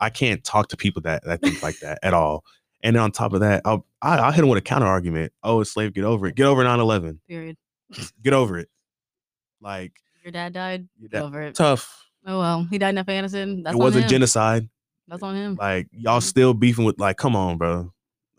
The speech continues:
Speaker 1: And they'll be like, "How could you say that and stay in this country?" It's like, "Bro, y'all literally will throw rocks at us." Not, not rocks,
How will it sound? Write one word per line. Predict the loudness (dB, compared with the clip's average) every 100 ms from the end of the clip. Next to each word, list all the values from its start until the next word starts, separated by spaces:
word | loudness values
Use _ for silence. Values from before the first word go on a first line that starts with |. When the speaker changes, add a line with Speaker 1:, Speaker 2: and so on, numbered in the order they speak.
| -8
Speaker 1:
And | -4
they'll | -2
be | -2
like, | -6 -8 -14 -8
"How | -6
could | -4 -2
you | -2
say | -2 0
that | 0 -2
and | -6
stay | -8 -8
in |
this | -8 -12
country?" | -10 -8 -10 -18
It's | -10
like, | -8 -6
"Bro, | 0 0 0 -4 _ _ _ _ _ _ _
y'all | -2 2 4 4
literally | 2 2 4 6 6 4 2 0
will | -4 -4 -4 -4 _ -2
throw | 0 2
rocks | 2 2 0 -4
at | -2
us." | 0 -2 -6 -2
Not, | -2 0
not | -2 0
rocks, | 2 0